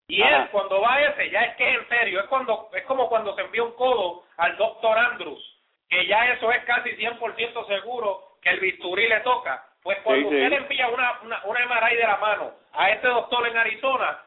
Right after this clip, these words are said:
Speaker 1: pues, Palillo, yo creo que es casi seguro de que el doctor tenga la última palabra en que si Pedroia puede seguir jugando o no.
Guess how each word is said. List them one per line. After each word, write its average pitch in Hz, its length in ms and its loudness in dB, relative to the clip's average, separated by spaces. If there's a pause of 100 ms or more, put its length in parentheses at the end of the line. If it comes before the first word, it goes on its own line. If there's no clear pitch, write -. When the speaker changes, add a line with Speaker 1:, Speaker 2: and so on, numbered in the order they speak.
(240)
Speaker 1:
pues, 180 220 2
Palillo, 202 500 0
yo 214 140 -2
creo 254 180 -2
que 233 80 2
es - 80 -8
casi 247 260 0
seguro 233 580 0
de 190 160 0
que 196 100 -6
el 185 160 -8
doctor 240 420 -2 (240)
tenga 240 280 0
la 214 120 2
última 233 320 -4
palabra 240 560 2 (160)
en 202 180 -2
que 208 140 0
si 202 120 -6
Pedroia 226 640 2
puede 240 300 2
seguir 240 220 2
jugando 226 400 -4
o 160 280 -8
no. 160 200 -8